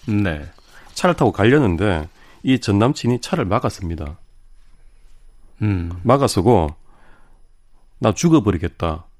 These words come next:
Speaker 2: 몸에 불 붙이겠다." 이렇게 말을 합니다. 그러자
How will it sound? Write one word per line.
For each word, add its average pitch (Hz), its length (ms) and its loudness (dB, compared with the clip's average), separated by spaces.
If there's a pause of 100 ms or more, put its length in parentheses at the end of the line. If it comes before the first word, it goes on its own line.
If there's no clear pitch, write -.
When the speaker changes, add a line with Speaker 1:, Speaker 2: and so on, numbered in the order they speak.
(340)
Speaker 2:
몸에 131 200 4
불 120 160 0
붙이겠다." 90 760 -4
이렇게 113 220 -4
말을 87 200 -2
합니다. 78 420 -6 (1900)
그러자 120 520 4